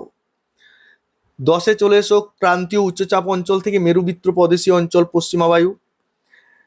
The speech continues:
কোয়াটার্নারি সেক্টর বলতে বোঝায় এখানে জ্ঞানভিত্তিক কার্যকলাপ। আচ্ছা, নিম্নলিখিতগুলির মধ্যে কোনটি বাগিচা ফসল হিসাবে চাষ করা হয় না? না সূচক প্রশ্ন রয়েছে, অর্থাৎ এখানে ডি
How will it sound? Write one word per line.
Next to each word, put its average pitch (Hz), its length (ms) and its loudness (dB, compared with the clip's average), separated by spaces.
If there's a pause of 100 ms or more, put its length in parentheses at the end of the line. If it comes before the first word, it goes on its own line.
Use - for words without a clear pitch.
(380)
কোয়াটার্নারি 196 720 0 (200)
সেক্টর 196 400 -2
বলতে 190 260 2
বোঝায় 180 320 2
এখানে 170 320 -4
জ্ঞানভিত্তিক 151 680 -6
কার্যকলাপ। 175 600 0 (1080)
আচ্ছা, 151 220 -2
নিম্নলিখিতগুলির 202 840 2
মধ্যে 202 260 2
কোনটি 185 400 -2
বাগিচা 175 420 0
ফসল 190 280 -6
হিসাবে 202 300 2
চাষ 190 340 -2
করা 196 280 0
হয় 160 400 2
না? 175 180 0 (640)
না 156 260 0
সূচক 196 320 -2 (100)
প্রশ্ন 180 360 0
রয়েছে, 185 340 2 (340)
অর্থাৎ 170 320 0 (120)
এখানে 180 420 -2 (360)
ডি 156 260 -4